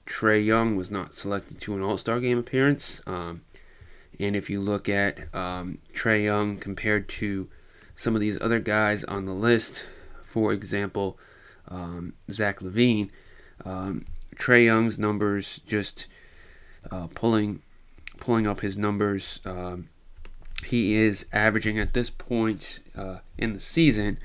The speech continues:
uh, tw-, twenty-seven points, uh, four rebounds, and nine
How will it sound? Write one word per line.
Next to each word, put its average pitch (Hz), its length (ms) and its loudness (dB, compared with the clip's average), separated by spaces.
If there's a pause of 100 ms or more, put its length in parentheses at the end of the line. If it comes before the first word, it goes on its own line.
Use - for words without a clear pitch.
(720)
uh, 95 220 -6
tw-, 127 460 2
twenty-seven 123 720 4
points, - 580 -4
uh, 98 300 -6
four 123 440 2
rebounds, 110 500 2
and 98 140 -6
nine 110 360 2